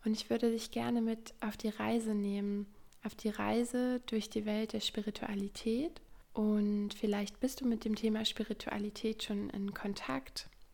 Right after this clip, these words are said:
oder bist da vielleicht schon sehr tief mit verbunden mit diesem Thema, kannst damit etwas anfangen.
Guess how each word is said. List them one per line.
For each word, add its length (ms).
oder 140
bist 240
da 80
vielleicht 580
schon 260
sehr 320
tief 320
mit 160
verbunden 560
mit 200
diesem 200
Thema, 340
kannst 360
damit 260
etwas 420
anfangen. 800